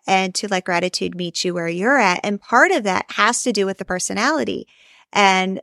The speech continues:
that's why I'm just so grateful for you to have introduced me to the quiz, to be able to share that quiz with my community.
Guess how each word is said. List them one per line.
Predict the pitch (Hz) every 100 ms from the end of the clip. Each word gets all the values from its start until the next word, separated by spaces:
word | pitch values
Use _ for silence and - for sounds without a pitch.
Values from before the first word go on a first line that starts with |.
| -
that's | 196 214 -
why | 208 196 196 190 190 196 -
I'm | 202
just | 208 208 -
so | 233
grateful | 277 277 254 214
for | - 196
you | 180 180 269 302 196 185 190 _ _ _ -
to | - 226
have | 220 202
introduced | 233 233 202 202 202 - -
me | 214 202
to | 190 208
the | 185
quiz, | - 247 311 240 208 190
to | -
be | 208
able | 202 208
to |
share | 202 - 214 294
that | 277 -
quiz | - 196 196
with | 190
my | 180
community. | 175 - 190 262 320 196 180 180